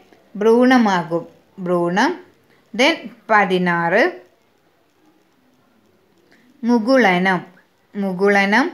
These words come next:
പതിനേഴ്, ശബ്ദത്തിന് ഗാംഭീര്യം കൂടും. ആൺകുട്ടികളുടെ ശബ്ദത്തിന് ഗാംഭീര്യം കൂടും. പതിനെട്ട്, ശൈശവം അഥവാ ഇൻഫാൻസി,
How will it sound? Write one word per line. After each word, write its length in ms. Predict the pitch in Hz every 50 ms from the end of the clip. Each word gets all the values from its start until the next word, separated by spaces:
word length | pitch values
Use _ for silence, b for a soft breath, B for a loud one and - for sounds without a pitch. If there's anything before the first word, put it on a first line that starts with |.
| - - _ _ _ _ _ _ -
പതിനേഴ്, 840 | 220 214 208 202 208 220 214 220 220 220 220 220 220 220 226 240 285 370 415 - - - _ _ _ _ _ _ _ _ _ _ _ _ _ _ _ _ _ _ _ _ _ _ _ _ _ _ _ _ _ _ _ _ _ _ _ - - -
ശബ്ദത്തിന് 560 | 214 214 208 202 196 233 214 190 247 233 262 254 220
ഗാംഭീര്യം 600 | 214 196 202 202 202 202 214 214 202 240 262 294 -
കൂടും. 400 | - 196 175 170 165 160 160 160 - -
ആൺകുട്ടികളുടെ 680 | 185 180 185 185 180 190 180 202 196 208 208 208 220
ശബ്ദത്തിന് 640 | 208 - 208 196 185 175 202 196 - - 190 202 240 240 214 190 190
ഗാംഭീര്യം 600 | 185 185 190 190 185 196 196 196 185 247 294 277
കൂടും. 520 | - - 196 175 170 165 160 202 262 330 - B B B B B B B -
പതിനെട്ട്, 760 | 214 220 208 233 240 240 240 240 220 - - 294 359 370 - B B B B - -
ശൈശവം 640 | - 226 220 226 233 233 - - 240 220 214 214 208 190 202 196
അഥവാ 400 | 185 185 185 185 190 196 208 208
ഇൻഫാൻസി, 960 | 202 202 196 190 190 185 185 - 190 180 180 180 180 180 - 180 165 156